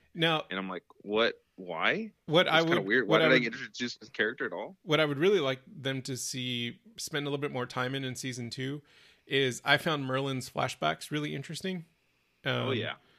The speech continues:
Speaker 1: of, and you, see, again, there's some flashbacks of Merlin that I thought,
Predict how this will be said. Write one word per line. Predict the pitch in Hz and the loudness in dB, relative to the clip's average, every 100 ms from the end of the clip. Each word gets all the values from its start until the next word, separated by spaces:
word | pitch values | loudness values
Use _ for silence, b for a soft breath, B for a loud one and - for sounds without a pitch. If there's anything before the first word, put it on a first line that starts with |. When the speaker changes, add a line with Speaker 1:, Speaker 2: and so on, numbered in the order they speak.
| b b b - | b b b 0
Speaker 1:
of, | 139 123 117 117 | 2 2 0 -4
and | 147 139 | -2 -2
you, | 147 _ B B B B B B _ | -2 _ B B B B B B _
see, | - 143 143 | -12 -12 -10
again, | 123 120 107 b b b b | -8 -8 -10 b b b b
there's | 165 185 | 6 8
some | 214 | 6
flashbacks | 202 180 - 175 | 6 6 8 4
of | 170 | 4
Merlin | 135 131 131 127 | 4 4 4 6
that | 127 | 8
I | 131 | 8
thought, | - 151 | 8 6